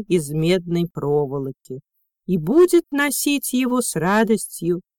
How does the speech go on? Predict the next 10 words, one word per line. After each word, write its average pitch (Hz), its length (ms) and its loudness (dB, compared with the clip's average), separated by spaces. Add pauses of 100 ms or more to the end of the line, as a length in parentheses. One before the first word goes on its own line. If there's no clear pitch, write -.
(140)
и 165 100 -2
гордостью. 135 920 -6 (1000)
Лера 311 300 4
вспомнила, 226 640 2
что 208 220 -4
колечко, 226 640 2
которое 226 640 2 (220)
подарил 226 500 4
ей 214 220 4
Воропаев 214 560 2